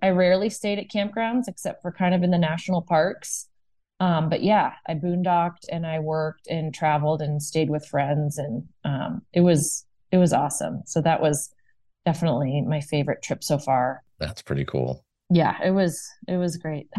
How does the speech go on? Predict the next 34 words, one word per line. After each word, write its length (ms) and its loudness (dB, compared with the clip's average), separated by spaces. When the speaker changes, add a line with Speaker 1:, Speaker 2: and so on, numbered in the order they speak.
Speaker 1:
<laughs> 140 4
Speaker 2:
We'll 140 4
kinda 260 2
get 200 4
into 200 4
Tumbleweed 640 0
here 260 -4
in 80 -2
a 60 0
moment, 420 0
but 120 -2
I'm 320 0
mostly 440 2
curious 420 -4
about 300 0
your 180 0
why. 640 -2
So 180 -2
why 280 4
did 200 4
you 80 0
start 340 -2
Tumbleweed, 600 -2
even 220 0
though 140 2
our 100 -2
listeners 500 -4
don't 220 -2
quite 260 -2
know 200 0
yet 300 -2
what 340 -4
Tumbleweed 520 -2
is? 340 -8